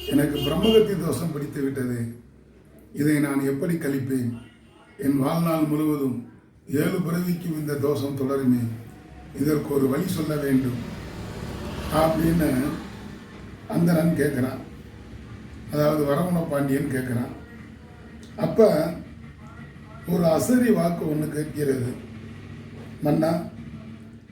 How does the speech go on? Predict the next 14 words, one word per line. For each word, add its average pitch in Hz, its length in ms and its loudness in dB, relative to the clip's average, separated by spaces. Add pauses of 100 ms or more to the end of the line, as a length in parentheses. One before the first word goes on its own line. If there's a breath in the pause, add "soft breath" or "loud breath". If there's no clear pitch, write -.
(140)
நீ 151 140 0
ஒன்றும் 165 400 2
கலங்க 170 300 4
வேண்டாம். 131 380 0 (1300)
பிரம்மகத்தி 233 540 6
தோஷம் 180 380 2
விலகுவதற்கு 156 680 0 (1500)
ஒரு 147 180 2
வழி 196 240 6
சொல்கிறேன். 143 460 2 (1600)
மதுரையிலிருந்து 180 840 6
வடபகுதியில் 156 720 0 (1600)
காவிரியின் 190 600 4
மன்னன், 147 380 4